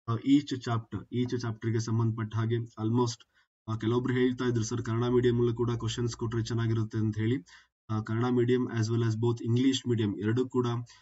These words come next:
cover ಮಾಡುವ ಪ್ರಯತ್ನ ಮಾಡ್ತೀನಿ. ಆ, this is a very famous quote ನೋಡಿ, "All your hard work is about a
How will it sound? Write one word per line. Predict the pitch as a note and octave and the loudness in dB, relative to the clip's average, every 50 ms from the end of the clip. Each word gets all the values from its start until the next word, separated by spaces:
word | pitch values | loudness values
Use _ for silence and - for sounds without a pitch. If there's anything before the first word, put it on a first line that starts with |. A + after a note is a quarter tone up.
| _ _ _ - | _ _ _ -4
cover | A#2 A#2+ B2 A#2+ | -2 0 2 2
ಮಾಡುವ | A#2+ A#2+ A#2+ A#2+ A#2 | 2 2 2 2 0
ಪ್ರಯತ್ನ | A2 - A#2 A2+ A2 A2+ A#2 | 0 0 0 -2 0 0 0
ಮಾಡ್ತೀನಿ. | A2+ A2+ A2+ A#2 A#2 A2+ A#2 A#2+ B2+ C#3+ E3+ - _ _ A2+ | 0 0 0 0 0 0 0 -2 -2 -2 -6 -12 _ _ -6
ಆ, | A2+ A2 A2 A2 | -4 -2 -2 0
this | G#2+ A2+ A2+ A#2+ | 0 0 -2 0
is | B2 C3 | -2 0
a | A#2+ | 2
very | A#2+ C3 B2+ | 2 2 2
famous | B2+ - B2+ B2 B2+ B2 A#2+ | 2 0 2 2 2 2 0
quote | - - - B2 A2 - - | -2 -2 0 0 0 0 0
ನೋಡಿ, | A2+ A#2+ A#2+ A#2 | -2 0 0 0
"All | G#2 - G#2+ A2+ A#2 B2+ C3 C#3 C#3 _ _ - - _ _ _ - - | 0 -2 -2 -2 0 0 0 -2 -4 _ _ -20 -20 _ _ _ -6 -2
your | A2+ A#2+ A#2 | 0 0 0
hard | A2+ A2 A#2 A#2 B2 A#2+ B2 | 0 -2 -2 -2 0 0 2
work | B2 B2 A#2+ - - B2 | 0 0 -2 -6 -4 -2
is | A#2+ B2 B2 A#2+ A#2+ - - - A2 | 0 0 0 0 -2 -6 -6 -6 -4
about | A2+ A#2 A#2 A#2 A2+ A#2 - - - | -2 0 0 0 -2 -4 -8 -8 -8
a | A2 | -8